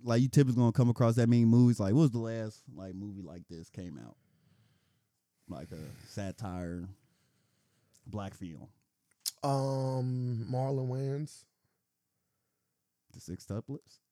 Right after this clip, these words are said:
Speaker 2: No, um, you know, he's still been doing them scary shits.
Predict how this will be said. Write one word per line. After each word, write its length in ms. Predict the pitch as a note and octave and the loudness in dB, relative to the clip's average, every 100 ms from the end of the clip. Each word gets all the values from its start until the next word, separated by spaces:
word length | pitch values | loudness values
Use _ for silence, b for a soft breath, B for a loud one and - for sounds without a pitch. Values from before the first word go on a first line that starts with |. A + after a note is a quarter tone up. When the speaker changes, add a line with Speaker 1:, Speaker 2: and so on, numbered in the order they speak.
| - | -10
Speaker 2:
No, 600 | E3 G#3+ B3+ E3 B2+ G#2+ | -8 -4 -2 0 0 0
um, 800 | C3 B2 A#2 A#2 A2 G#2 G#2 A2 _ _ _ _ _ _ - | -2 -2 -2 -4 -6 -8 -10 -14 _ _ _ _ _ _ -10
you 80 | F#3+ | -4
know, 80 | G#3+ | -4
he's 140 | G#3 | -4
still 120 | G#3+ | -4
been 140 | G#3 F#3+ | -2 -2
doing 160 | G3 | -2
them 80 | G3 | -4
scary 340 | - G#3 G#3+ | -6 -6 -6
shits. 480 | E3+ A2 G2 - - | -6 -8 -10 -14 -20